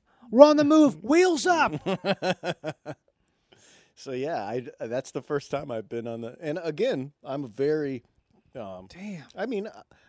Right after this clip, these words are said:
Speaker 2: I rode my bike over here,
Speaker 1: Yeah.
Speaker 2: and, like, when I'm on the bike trail, I pop the mask on when I
Speaker 1: Yeah.
Speaker 2: pass another person. It, it's not hard.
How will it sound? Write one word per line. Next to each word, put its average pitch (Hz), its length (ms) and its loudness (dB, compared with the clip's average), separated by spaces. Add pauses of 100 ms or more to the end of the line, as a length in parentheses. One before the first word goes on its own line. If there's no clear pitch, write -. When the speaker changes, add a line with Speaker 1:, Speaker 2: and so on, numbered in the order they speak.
Speaker 2:
I 165 80 -2
rode 160 200 4
my 143 60 -2
bike 139 320 -2
over 175 240 -8
here, 151 160 -4
Speaker 1:
Yeah. 175 260 -2 (200)
Speaker 2:
and, 147 180 -4
like, 147 180 -4
when 143 140 -4
I'm 139 160 -6
on 143 140 -6
the 139 60 -8
bike 139 280 -6
trail, 156 420 -6 (220)
I 135 80 -10
pop - 320 -12
the 196 80 -10
mask 208 380 -8
on 143 240 -6
when 123 100 -4
I 131 80 -2
Speaker 1:
Yeah. 156 80 -6
Speaker 2:
pass 185 320 -6
another 202 260 -8
person. 202 440 -10
It, 123 120 -14
it's 151 220 -14
not 190 220 -6
hard. 139 340 -4